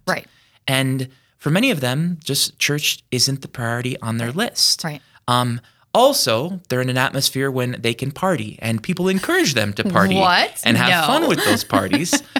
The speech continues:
Speaker 2: Um, they're gonna involve in fraternities and sororities and going to games and all of these other activities
Speaker 1: Mm-hmm.
Speaker 2: that are all drawing them in. And for so many of our students, more than anything else,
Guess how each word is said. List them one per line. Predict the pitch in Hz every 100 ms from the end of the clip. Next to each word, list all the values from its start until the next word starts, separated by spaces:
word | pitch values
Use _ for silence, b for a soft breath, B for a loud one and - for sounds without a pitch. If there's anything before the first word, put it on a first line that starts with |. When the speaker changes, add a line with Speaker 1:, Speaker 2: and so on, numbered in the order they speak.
| - -
Speaker 2:
Um, | 123 127 131
they're | 135
gonna | 151
involve | 151 143 147
in | 147
fraternities | 147 143 131 120 107 107 -
and | 107
sororities | 117 123 131 117 107 107 -
and | 117 113 - B B -
going | 135 147
to | 147
games | 123 139 135 120
and | 117
all | 151
of | 226
these | 220
other | 185 165
activities | 147 - 226 175 170 143
Speaker 1:
Mm-hmm. | 160 185 -
Speaker 2:
that | 135
are |
all | - 143 156
drawing | 143 139 135 147 147
them | 127 123
in. | 156 113 110 b b b b
And | 156 151 - -
for | 160
so | 147 240
many | 277 269
of | 160
our |
students, | 151 185 165
more | 160
than | 147
anything | 165 190 151
else, | 123 120